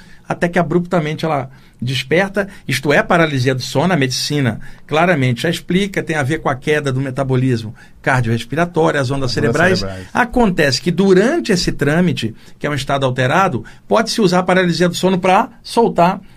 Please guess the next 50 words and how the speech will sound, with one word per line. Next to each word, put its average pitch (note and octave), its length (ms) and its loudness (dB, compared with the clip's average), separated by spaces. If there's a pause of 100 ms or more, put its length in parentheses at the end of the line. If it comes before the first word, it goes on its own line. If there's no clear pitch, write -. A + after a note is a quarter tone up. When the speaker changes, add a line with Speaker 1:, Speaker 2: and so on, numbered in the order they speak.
Speaker 1:
a - 60 -2
consciência. F3 640 0
Então, A#3 200 2
eu C4+ 60 0
venho A3+ 180 2
falando E3 380 -2
nisso E3 320 -2 (300)
há B3 100 2
muitos G#3 640 2
anos. A#2 380 -2
Eu D#3+ 80 -2
falo G3+ 260 0
bastante G3+ 640 0
nisso F#3+ 320 0 (320)
e F3 60 2
eu E3+ 60 6
gostaria F3+ 400 2
que F3+ 80 -2
você F#3+ 120 0
falasse F#3 340 -2
um G3 80 -2
pouco F3+ 240 0
sobre F3+ 220 0
isso F3+ 100 -4
pra G3+ 80 -2
dar G3+ 140 0
um G3 120 0
outro A#3 220 0
enfoque, F#3 460 0 (140)
Speaker 2:
É. A#2+ 120 -4
Speaker 1:
diferente G3 480 0
do G3+ 100 0
meu, F3 200 2
mas G#3+ 160 -2
com A3+ 100 -2
a A3 40 -2
tua G#3+ 160 -4
experiência, F#3 680 -2
Speaker 2:
É D3+ 180 -2
o, D#3 80 0
Speaker 1:
pra F3+ 140 -2
clarear F3 340 2
pra E3+ 120 0
todo F3+ 200 2
mundo. C#3 140 2
Speaker 2:
é E3 100 4
o, F3 180 0
é E3+ 80 2
o G3 100 0
fenômeno F#3 720 -4